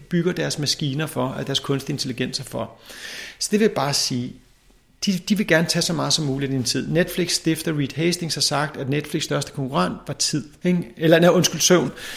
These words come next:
hvilket jo lidt er det samme, men på en anden måde. Det vil sige, at de vil jo bare gerne have, at du sover så lidt som muligt. De er da ligeglade, om du er frisk næste dag, om du er i godt humør, om du er noget for dit nærmeste, eller er effektiv på dit job, eller hvad du nu har lyst til at være.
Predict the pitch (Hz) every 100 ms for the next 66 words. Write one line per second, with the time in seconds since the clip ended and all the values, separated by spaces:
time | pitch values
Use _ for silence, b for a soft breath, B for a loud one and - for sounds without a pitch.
0 | B B 160 151 147 135 139 - 175 196
1 | 190 160 156 151 156 156 131 151 160 160
2 | - 170 180 - 151 - - _ _ _
3 | 233 - 175 185 151 160 165 160 160 170
4 | 165 - 160 - 156 - 170 190 165 -
5 | - - 185 170 190 170 135 135 131 131
6 | - 135 - 123 127 127 123 127 127 135
7 | 127 131 135 131 131 127 127 120 113 131
8 | - 131 123 117 127 123 135 139 120 127
9 | 113 123 123 131 131 135 139 127 - 131
10 | 120 113 117